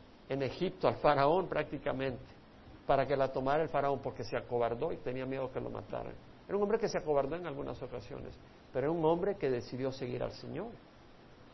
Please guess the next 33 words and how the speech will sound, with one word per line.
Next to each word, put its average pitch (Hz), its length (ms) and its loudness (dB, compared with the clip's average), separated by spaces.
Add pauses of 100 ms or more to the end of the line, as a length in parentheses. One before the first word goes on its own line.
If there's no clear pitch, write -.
(200)
y 135 80 -4
que 139 100 4
a 131 80 4
pesar 151 320 4
de 180 80 0
sus 156 180 -6
debilidades 127 760 -2
y - 20 -12
sus 131 120 -12
errores, 127 840 -2 (380)
tomó 131 240 0
una 147 200 0
decisión 127 440 -6
que 120 140 -10
fue 127 160 -6
seguir 120 340 -8
al 117 80 -4
Señor. 120 400 -12 (840)
Y 160 60 -2
personalmente, 185 1040 8 (560)
yo 165 160 12
he 214 60 12
tenido 190 260 8
que 180 80 4
tomar 165 280 4
una 165 160 2
decisión, 135 480 -6 (720)
porque 147 240 2
nací 185 480 0 (1040)
no 170 240 8
en 196 140 6
el 170 80 4
Evangelio, 139 520 0